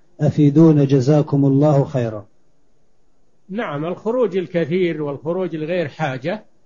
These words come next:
Speaker 2: هذا يؤثر على الاعتكاف، يعني معنى الاعتكاف أن يبقى الإنسان في المسجد، فإذا تكرر خروجه قل،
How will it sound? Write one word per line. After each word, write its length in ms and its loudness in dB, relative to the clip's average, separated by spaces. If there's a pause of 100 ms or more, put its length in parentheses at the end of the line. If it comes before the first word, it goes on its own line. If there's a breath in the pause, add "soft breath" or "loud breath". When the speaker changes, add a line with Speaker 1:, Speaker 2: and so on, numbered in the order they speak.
(400)
Speaker 2:
هذا 220 -2
يؤثر 500 -4
على 460 -6 (760)
الاعتكاف، 600 -8 (1160)
يعني 260 -4
معنى 300 -2
الاعتكاف 640 -6
أن 140 -8
يبقى 540 -6 (100)
الإنسان 640 -8 (600)
في 60 -12
المسجد، 460 -8 (840)
فإذا 340 -2
تكرر 640 -6
خروجه 600 -2
قل، 500 -4